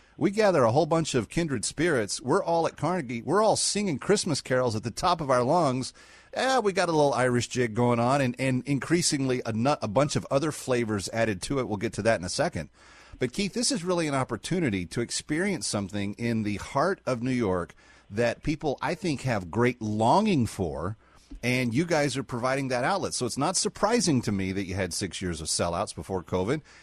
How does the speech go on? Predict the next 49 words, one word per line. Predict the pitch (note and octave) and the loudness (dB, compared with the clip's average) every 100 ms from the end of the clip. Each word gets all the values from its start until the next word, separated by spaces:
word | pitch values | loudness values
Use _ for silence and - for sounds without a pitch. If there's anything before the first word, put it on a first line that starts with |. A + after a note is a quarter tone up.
| - A#2 | -12 -4
and | A#2+ | 2
I | F3+ | 4
was | G3 B2 | 4 4
there | F#3+ G#3 | 4 4
for | F#3+ | 4
every | G#3+ F#3+ | 6 6
one | F#3 G#3 | 6 6
of | C3+ | 4
'em, | E2+ F2+ | 0 0
and | C#3+ | 2
I | E3+ | 4
know | F#3 | 4
exactly | E3 - F3+ G3 C#3+ | 4 4 4 2 0
what | B2 C#3+ | 2 2
it | C3 | 2
means | D3 D#3+ - | 0 0 -2
to | B2+ | -4
the | A2 | -2
people | C3+ B2+ A#2 | -2 0 0
that | A2+ | 0
are | G#2+ | 0
here. | B2+ F#2 | 0 0
So | - G#2 G#2 | -2 -4 -2
I, | A2+ C#3 | -2 -2
I, | A#2 C#3+ - - | 0 -2 -2 -4
we're, | B2 D#3+ | 0 0
we're | A2+ D#3 D3+ | 0 -2 0
equally | E3+ D#3 D3 C3 A2+ | -2 0 2 2 2
excited | - B2 B2+ G2+ | 2 2 2 2
about | F#2 F#2+ F2+ - - - - | 0 0 0 -6 -20 -16 -2
having | A#2+ A2+ G#2 | 0 2 2
you | E2 | 2
back. | A2 A2 - | 2 2 0
You | A#2+ F3 | 0 0
guys | G3 F3+ D#3 - - | 2 2 0 -4 0
are | A#2+ A#2 | 0 2
Irish | A2 A2 A2 G#2+ - - | 2 0 0 -4 -6 -6
in | A2 | -6
background. | F2+ G2 - F2+ F2+ C#3+ - | -2 -4 -4 -6 -4 -4 -4
You | A2+ G#2 | -2 -2
have | G#2 G2 | 0 0
a | F#2+ | 0
lot | F#2+ G2 | 0 0
of, | F#2 - - - - G2 | -2 -8 -20 -20 -6 2
uh, | G2 | 2
reels | F#2+ A#2 B2+ C3+ - - | 4 4 4 4 2 0
and | G#2+ G2 G2 | 0 0 0
kind | E2 A#2 | 0 0
of | G#2+ | 0